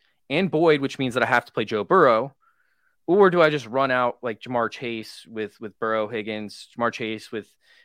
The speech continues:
with Boyd and, and Burrow, or do I just play Ja'Marr Chase and take this as a skinny stack? So for me, I'm not gonna play Higgins solo.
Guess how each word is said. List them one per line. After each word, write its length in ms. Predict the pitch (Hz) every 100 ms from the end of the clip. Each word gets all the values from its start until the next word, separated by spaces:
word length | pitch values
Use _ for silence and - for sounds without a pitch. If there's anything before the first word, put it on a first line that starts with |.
| -
with 260 | 104 -
Boyd 400 | - 117 117 110 _ _ _ _
and, 220 | 104 104 -
and 180 | 117 -
Burrow, 440 | 107 107 101 -
or 320 | - 202 185 160
do 140 | 156
I 40 |
just 200 | 151 151 - _ _
play 220 | - 165
Ja'Marr 260 | 160 175 151
Chase 460 | 165 180 - - -
and 460 | 127 123 117 107 _ _ _ _ _
take 180 | - 156
this 160 | 139 139
as 80 |
a 40 | 113
skinny 280 | - - -
stack? 380 | - - - _ _ _ _ _ _
So 520 | - 147 139 139 69 -
for 60 | 165
me, 240 | 196 226
I'm 100 | 160
not 160 | 170 190
gonna 100 | 196
play 200 | 196 160
Higgins 340 | 165 156 147
solo. 480 | - 143 143 143